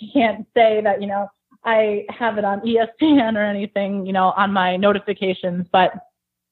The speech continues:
it was probably one of, you know, the biggest challenges and just biggest learning experiences for me, just to be able to have to, you know,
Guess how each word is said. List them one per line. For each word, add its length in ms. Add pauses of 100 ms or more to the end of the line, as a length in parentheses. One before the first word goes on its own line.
(180)
it 60
was 260
probably 400
one 160
of, 120
you 80
know, 160 (340)
the 80
biggest 320
challenges 500
and 100
just 140 (360)
biggest 280
learning 240
experiences 800
for 100
me, 140
just 160
to 60
be 120
able 160
to 100
have 260
to, 80
you 80
know, 200